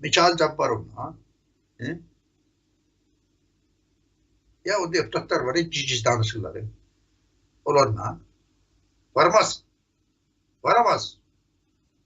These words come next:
Onlar niyə var? İlham Əliyev var, ona görə də var. Demək, İlham Əliyevlə də varamaz. Amma İlham Əliyev də getdi, ondan olacaq.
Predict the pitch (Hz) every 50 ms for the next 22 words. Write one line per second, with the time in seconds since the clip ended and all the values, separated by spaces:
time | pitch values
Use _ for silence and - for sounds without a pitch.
0 | _ _ _ _ - 185 240 277 262 254 - 185 175 151 143 170 214 254 254 254
1 | - - - _ _ _ _ _ _ _ - 175 185 220 240 240 233 240 233 233
2 | 214 175 165 156 156 160 170 190 196 196 185 170 160 135 120 113 117 110 113 117
3 | 117 - 202 208 226 247 240 - - 233 233 240 240 240 262 254 233 202 175 160
4 | 151 143 139 127 117 113 104 85 - - - - _ _ _ _ _ _ _ _
5 | _ _ _ _ _ _ _ _ _ _ _ _ _ _ _ _ _ _ _ _
6 | _ _ _ _ _ _ _ _ _ _ _ _ _ _ _ _ _ _ _ _
7 | - - 170 185 220 226 220 202 214 247 240 233 220 220 214 214 214 214 220 214
8 | 202 208 170 170 - - 208 185 165 170 - - 180 196 - 254 240 - 165 -
9 | 123 110 110 196 - - -